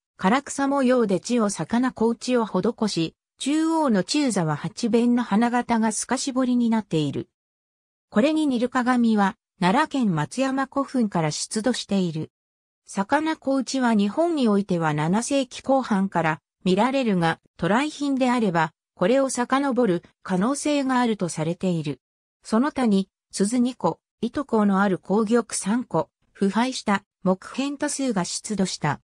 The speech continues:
何らかの将軍具と思われるが、出土時の状況がわからず詳細は不明である。瓦は数が少ないものの白鳳時代まで遡る瓦が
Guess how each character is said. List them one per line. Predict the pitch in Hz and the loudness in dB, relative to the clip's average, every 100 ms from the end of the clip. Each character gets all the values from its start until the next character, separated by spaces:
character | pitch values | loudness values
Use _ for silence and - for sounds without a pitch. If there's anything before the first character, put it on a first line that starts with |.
| _ _ - | _ _ -4
何 | 214 320 294 | -2 0 0
ら | 262 | 0
か | 226 | 2
の | 190 165 | 0 0
将 | 190 254 | 0 0
軍 | 262 285 262 | 2 0 0
具 | 202 | -2
と | - | -2
思 | 156 160 | -2 0
わ | 202 208 | 2 2
れ | 196 | 2
る | 165 | 0
が、 | 156 151 - _ | 0 -2 -6 _
出 | - - - | -16 -12 -6
土 | 320 | -4
時 | 285 202 | 0 0
の | 160 | 0
状 | 170 226 | 0 0
況 | - 247 226 | 0 0 2
が | 214 | 2
わ | 196 175 | 2 0
か | 233 | 0
ら | 269 240 | 0 0
ず | 196 | -2
詳 | - 196 | -2 -4
細 | 220 233 226 | -2 0 2
は | 202 | 2
不 | 185 175 | 0 0
明 | 233 220 | 0 0
で | 202 180 | 0 0
あ | 147 | -2
る。 | 131 _ _ _ _ - | -6 _ _ _ _ -4
瓦 | 175 208 262 247 | 0 2 2 0
は | 247 - _ - | -2 -4 _ -10
数 | 269 285 | -6 -2
が | 247 196 | 0 -2
少 | - - 262 | -2 -2 0
な | 262 | 2
い | 233 | 2
も | 208 | 2
の | 190 | 4
の | 190 180 | 2 0
白 | - 185 254 | -2 -2 -2
鳳 | 254 247 | 0 0
時 | 233 233 | 0 0
代 | 202 175 | 2 2
ま | 170 | 0
で | 156 | -2
遡 | - 156 233 262 269 | -4 -4 -2 0 0
る | 262 | 0
瓦 | 214 185 185 185 | 0 2 2 2
が | 175 170 | 0 0